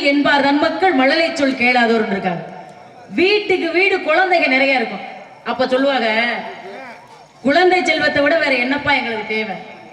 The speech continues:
இதை விட பெரிய சொத்து இந்த உலகத்துல இருக்கா?" நான்லாம் இப்பவும் சொல்லுவேன். இவ்வளவு, இவ்வளவு பெரிய மேடையில இவ்வளவு பேர் இருக்கையில வீடியோ கவரேஜ் எடுத்துக்கொண்டிருக்கும் அருமை சகோதரர்களுக்கும் நன்றி, நன்றிகள், வணக்கம். எங்க அம்மா எங்களுக்கு சொத்து சேர்த்து வச்சாங்களா இல்லையோ, உண்மையாவே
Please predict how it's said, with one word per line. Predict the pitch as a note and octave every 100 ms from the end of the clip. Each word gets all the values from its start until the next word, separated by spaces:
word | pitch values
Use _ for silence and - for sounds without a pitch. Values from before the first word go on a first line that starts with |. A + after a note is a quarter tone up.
| - -
இதை | A#3+ C#4
விட | C#4 F4
பெரிய | - D4+ E4+
சொத்து | C#4+ C#4+
இந்த | C#4
உலகத்துல | C4+ C#4+ C#4 B3+
இருக்கா?" | A3 A3+ A3 - -
நான்லாம் | B3 C4+ C#4 B3+
இப்பவும் | - D#4 C#4+ A#3+
சொல்லுவேன். | A3+ G#3+ - - - - -
இவ்வளவு, | A#3+ C4 C4 B3 A3+
இவ்வளவு | A#3 C4
பெரிய | B3 A#3
மேடையில | A#3 C#4 D4+ D#4+
இவ்வளவு | C#4 B3
பேர் | A3+ C#4 B3+
இருக்கையில | C4 B3+ C4 C#4+ C4+ - - - -
வீடியோ | G#3+ D4 C#4+
கவரேஜ் | B3+ A#3+ B3 A#3
எடுத்துக்கொண்டிருக்கும் | A#3 B3 A#3+ A3+ A3 A3
அருமை | G#3+ A3+ A#3
சகோதரர்களுக்கும் | A3+ A3 A3+ A3 A3 G#3+ G#3 G#3
நன்றி, | A3 C4+
நன்றிகள், | B3+ G3 G3+ F#3+
வணக்கம். | F#3 F#3 F3+ - - - - - - - - -
எங்க | G#3+ B3 B3
அம்மா | B3+ F4 E4+ - -
எங்களுக்கு | B3 C4 C4
சொத்து | C4 C#4+ F#4
சேர்த்து | F4 D4+ D4+
வச்சாங்களா | C#4 C#4 C4+ C#4+
இல்லையோ, | B3+ A#3+ A3+ - - - - - - - - - -
உண்மையாவே | C#4+ F4+ F4+ E4 E4+